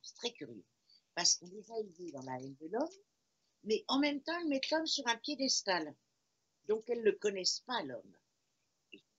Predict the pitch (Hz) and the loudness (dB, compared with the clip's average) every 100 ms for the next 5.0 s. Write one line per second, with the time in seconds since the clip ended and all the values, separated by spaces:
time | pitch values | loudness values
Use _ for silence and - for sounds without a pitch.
0 | _ 117 113 - 110 120 127 127 - - | _ -8 -4 -4 -6 -10 -10 -10 -10 -10
1 | 113 - 117 117 135 - 190 196 147 143 | -10 -12 -12 -8 -8 -6 -2 -2 -2 -4
2 | 139 139 139 139 131 _ _ - 120 - | -2 0 0 0 -2 _ _ -10 -8 -10
3 | _ _ _ _ _ _ _ - - 151 | _ _ _ _ _ _ _ -18 -4 -2
4 | 147 - 143 143 - - - 160 165 180 | -2 -4 -6 -8 -8 -10 -10 -10 -4 -4